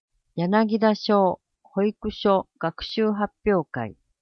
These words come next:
九時十五から十一時四十。二日木曜、芦部町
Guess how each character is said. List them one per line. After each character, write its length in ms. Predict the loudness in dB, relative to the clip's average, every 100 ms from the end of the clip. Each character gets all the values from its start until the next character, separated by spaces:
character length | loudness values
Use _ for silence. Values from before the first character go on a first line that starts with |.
| _ _ _ -6
九 140 | -4
時 260 | -2 -6 -6
十 160 | -4 -2 -2
五 160 | -6
か 180 | -6 -4
ら 220 | -4 -4 -8 _
十 340 | -4 -2 0 -2
一 300 | -6 -6 -6
時 180 | -6 -4
四 260 | 0 0 0
十。 300 | -6 -12 -14 -20 _ _ _ _ _ _ _ _ _ _ -6
二 120 | -4 -4 -12 -8
日 240 | -2 -2 -2
木 400 | -6 -6 -4 0
曜、 460 | 2 2 2 -2 -8 _ _ _ _ _ _ _
芦 300 | -8 -6 -2
部 160 | 2 2
町 420 | 4 4 6 4